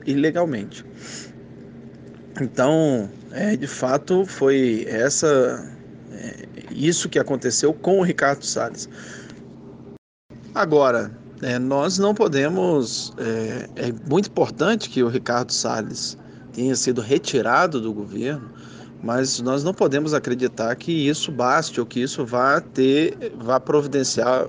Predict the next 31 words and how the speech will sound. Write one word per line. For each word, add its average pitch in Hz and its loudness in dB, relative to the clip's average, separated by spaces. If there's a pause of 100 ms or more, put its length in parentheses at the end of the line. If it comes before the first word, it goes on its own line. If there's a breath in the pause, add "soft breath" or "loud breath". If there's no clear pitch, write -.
(120)
vá 117 -2
produzir 143 2
alguma 139 2 (800 loud breath)
mudança 143 4
estrutural 135 2
no 156 2
governo 147 0
com 165 -2
relação 139 0
à 160 -6
questão 170 -4
ambiental. 208 -4 (680 loud breath)
É, 95 -12
então, 120 -2 (1040)
é, 107 -8
é 110 -6
um 117 -6
projeto 147 4
político 208 2
do 156 2
governo 127 0
Bolsonaro 135 0
que 240 2
representa 180 2
os 160 -4
interesses 127 0
do 139 4
agronegócio 120 0
e - -12
da 120 0
mineração. 127 -6